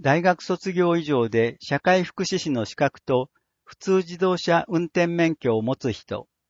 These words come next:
その他、賃金は月額二十一万二千二百円から二十五万九百円。別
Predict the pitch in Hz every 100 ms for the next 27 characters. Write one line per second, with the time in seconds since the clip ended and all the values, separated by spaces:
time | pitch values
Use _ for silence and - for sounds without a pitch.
0 | _ _ _ _ _ _ _ _ - 147
1 | 151 - 123 127 - _ _ - 208 196
2 | 151 123 113 107 117 - _ 123 127 -
3 | 180 170 - 160 151 156 196 190 151 117
4 | - 147 131 117 117 123 - 190 160 120
5 | 117 156 - 147 113 98 101 104 - _
6 | _ _ _ _ 160 202 190 160 123 127
7 | 135 135 135 - 170 175 143 165 180 147
8 | 104 107 - _ _ _ _ _ _ _
9 | - 156 175